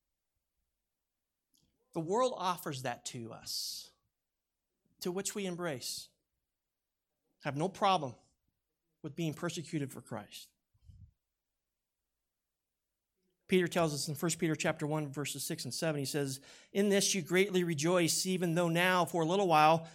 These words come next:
if necessary, you have been distressed by various trials, so that the proof of your faith," ah, there's the point of trials, persecution,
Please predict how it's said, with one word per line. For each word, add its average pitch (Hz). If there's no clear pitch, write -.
if -
necessary, 170
you 160
have 156
been 160
distressed 180
by 147
various 147
trials, 185
so -
that 165
the 156
proof 185
of 143
your 139
faith," 151
ah, 135
there's 147
the -
point -
of -
trials, 147
persecution, 139